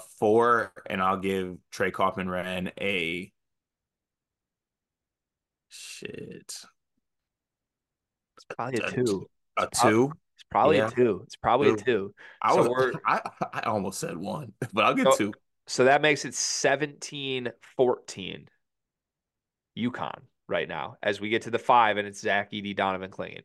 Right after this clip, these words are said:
Speaker 2: Edey's a five. Are you giving Clingan a five? I think a lot of people would.
Speaker 1: I think Clingan's a four.
Speaker 2: I think Clingan has to be a four in this exercise just 'cause Purdue needs to win that matchup. But, like,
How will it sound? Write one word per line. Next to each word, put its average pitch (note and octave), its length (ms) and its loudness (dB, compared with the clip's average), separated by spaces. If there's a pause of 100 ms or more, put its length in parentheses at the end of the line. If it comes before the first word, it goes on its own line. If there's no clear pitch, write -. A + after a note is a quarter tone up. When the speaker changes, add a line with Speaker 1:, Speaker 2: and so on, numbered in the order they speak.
Speaker 2:
Edey's B2 320 -4
a A#2 80 -2
five. G2 560 -4 (440)
Are - 80 -6
you G2 80 -4
giving G2+ 220 -2
Clingan A2 320 -6
a C#3 60 0
five? D#3+ 320 4
I A#2 80 2
think G#2+ 140 -6
a G2+ 40 -4
lot G2 220 2
of A#2 80 -4
people C3 300 -6
would. D#3 280 4 (2000)
Speaker 1:
I A2 100 -2
think A2+ 180 0
Clingan's G2 300 -2
a F2 40 -12
four. F2+ 460 -6 (500)
Speaker 2:
I - 60 -2
think D#3+ 160 2
Clingan E3+ 260 4
has D#3 280 6
to D#3 60 -2
be C#3+ 120 4
a C3 40 6
four C3 360 6
in A#2+ 80 2
this A2+ 180 -8
exercise G#2 600 -2
just - 180 -14
'cause G2 160 -8
Purdue G2+ 340 -2
needs F#2+ 360 -6
to G2 120 -6
win F#2+ 260 -4
that F2+ 220 -2
matchup. G2 540 0
But, G2 140 -4
like, F2+ 280 -4